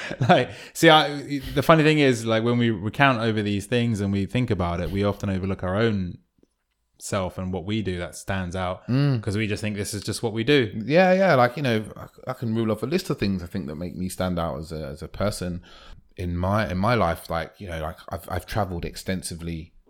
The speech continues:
Speaker 2: you know, and I did that because I wanted to do that, and I find it really interesting to do.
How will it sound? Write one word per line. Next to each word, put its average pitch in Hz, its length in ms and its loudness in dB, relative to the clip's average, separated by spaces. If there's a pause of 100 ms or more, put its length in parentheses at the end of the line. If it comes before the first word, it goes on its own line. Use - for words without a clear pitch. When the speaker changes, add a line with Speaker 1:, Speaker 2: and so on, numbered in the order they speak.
Speaker 2:
you 90 80 -6
know, 87 120 -2
and 85 100 -2
I 87 60 -2
did 87 160 -10
that 82 140 -6
because 87 160 -8
I 92 120 2
wanted 87 260 -2
to - 80 -16
do 85 160 -6
that, 80 80 -6
and 71 80 -8
I 78 80 -8
find 85 260 -6
it 73 60 -8
really 82 220 -6
interesting 92 420 -6
to 85 80 -12
do. 110 340 0